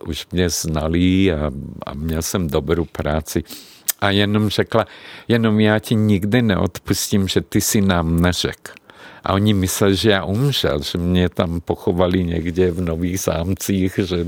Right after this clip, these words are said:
protože jsem byl nezvěstný. Já říkám, "Mami, ale já vám pořád psal." A on říká, dobré, dobré, tak už nemluvme o tom. Já se nechci s ní hádat, aby nedostala infarkt, už bylo přes osmdesát.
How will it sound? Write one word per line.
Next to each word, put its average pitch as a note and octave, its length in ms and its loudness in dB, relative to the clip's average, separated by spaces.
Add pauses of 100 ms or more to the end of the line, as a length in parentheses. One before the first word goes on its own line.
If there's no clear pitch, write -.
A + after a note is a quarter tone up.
(180)
protože F2+ 400 -4
jsem F#2+ 260 -4
byl G2 200 2
nezvěstný. F#2 920 -4 (600)
Já F#2 100 2
říkám, F2+ 480 0
"Mami, F2+ 360 2
ale F2+ 200 4
já F2+ 260 4
vám F#2+ 360 2 (1080)
pořád G#2+ 580 4
psal." G2 600 0
A - 40 -2
on G2 80 0
říká, A#2+ 300 0
dobré, C3 480 4
dobré, A#2+ 460 2
tak A#2+ 260 0
už A2 220 -2
nemluvme G#2 720 2
o F#2 100 2
tom. F#2 260 0
Já F#2+ 200 2
se A#2+ 180 0
nechci G#2 440 -2
s - 120 -8
ní A#2 160 4
hádat, G2 440 2
aby F#2 240 2
nedostala F2+ 640 2
infarkt, F#2+ 500 0
už E2 200 0
bylo F2 280 2
přes F2+ 320 -4
osmdesát. F#2+ 800 -2